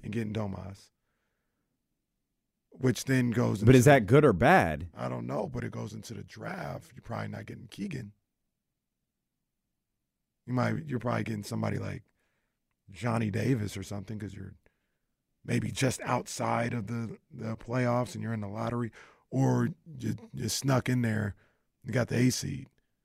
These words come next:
Speaker 1: It's a different
Speaker 2: Go-
Speaker 1: thing. You're not getting Kevin Huerter. You might, you might not even get Malik Monk.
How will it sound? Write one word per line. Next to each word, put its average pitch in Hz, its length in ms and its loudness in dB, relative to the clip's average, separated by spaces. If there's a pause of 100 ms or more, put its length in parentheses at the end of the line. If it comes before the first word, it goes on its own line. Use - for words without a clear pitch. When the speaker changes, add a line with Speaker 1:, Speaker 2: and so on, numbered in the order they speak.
(1600)
Speaker 1:
It's - 80 -16
a - 20 -8
different 165 280 6
Speaker 2:
Go- - 60 10
Speaker 1:
thing. 160 80 4
You're 135 80 2
not 143 180 4
getting 139 160 0
Kevin 117 240 0
Huerter. 127 360 0 (880)
You 143 80 -4
might, 147 340 6
you 147 100 -2
might 170 220 4
not 165 160 2
even 156 120 2
get 147 120 2
Malik 147 300 2
Monk. 165 260 -2